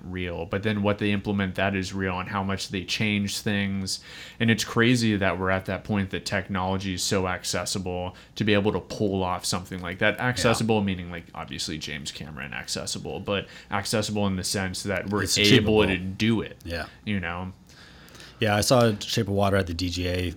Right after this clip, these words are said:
Speaker 2: Theater, and he was there with his
Speaker 1: Mm-hmm.
Speaker 2: visual effects team talking about it, and it's pretty cool. I mean, they were talking about how, like, those performances you see, it's their, it's the actual performance. It's not
Speaker 1: Yeah.
Speaker 2: made up. Like, we took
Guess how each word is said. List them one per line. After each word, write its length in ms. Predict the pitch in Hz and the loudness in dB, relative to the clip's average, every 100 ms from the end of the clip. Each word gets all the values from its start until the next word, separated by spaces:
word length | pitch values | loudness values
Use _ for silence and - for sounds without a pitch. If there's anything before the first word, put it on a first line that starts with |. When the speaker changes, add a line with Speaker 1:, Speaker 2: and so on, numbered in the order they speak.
| - | -10
Speaker 2:
Theater, 540 | - 87 78 78 87 - - | -6 -4 -2 -4 -6 -10 -10
and 160 | 92 85 | -6 -2
he 160 | - | 0
was 180 | 104 92 | 0 0
there 340 | 101 92 90 | 0 0 0
with 180 | 87 90 | -2 -4
his 300 | 95 82 80 - - - | -4 -4 -4 -8 -18 -6
Speaker 1:
Mm-hmm. 140 | 113 | 0
Speaker 2:
visual 260 | 107 95 92 | 2 2 2
effects 260 | 98 90 | 0 0
team 180 | - 95 | 0 0
talking 320 | - 92 92 | 0 -2 0
about 240 | 90 85 85 | -2 -2 -2
it, 180 | 85 - | -4 -4
and 400 | 92 85 85 76 - - - - - - - | -4 0 -2 -4 -10 -20 -20 -20 -20 -20 -10
it's 80 | - | -4
pretty 220 | 180 139 | 2 4
cool. 180 | 131 113 | 6 4
I 80 | |
mean, 140 | 98 104 | 4 4
they 80 | 135 | 6
were 80 | 123 | 6
talking 300 | 110 107 101 | 4 2 0
about 140 | 98 | 0
how, 140 | 92 95 | 0 -2
like, 360 | 90 87 - - - - | -2 -4 -8 -20 -20 -4
those 160 | 117 | -4
performances 600 | - 101 113 110 101 98 | -4 0 4 6 4 2
you 80 | 95 | 2
see, 440 | 92 - 104 82 - - - - - - | 4 4 4 0 -4 -14 -20 -20 -20 -12
it's 160 | 110 104 | -6 -6
their, 280 | 110 107 104 | 0 0 0
it's 160 | - | 0
the 100 | - | 0
actual 240 | 101 101 80 | 0 0 -4
performance. 520 | 78 - 80 71 73 | -8 -6 -4 -4 -6
It's 120 | 85 | -4
not 220 | 95 85 | 0 0
Speaker 1:
Yeah. 180 | 98 85 82 | 0 -4 -4
Speaker 2:
made 220 | 95 85 | -4 -2
up. 200 | 82 76 | -4 -4
Like, 200 | 80 82 | -6 -8
we 340 | 95 92 85 82 - - - - - | -4 -2 -2 -6 -12 -20 -20 -20 -12
took 220 | - 101 | -2 -2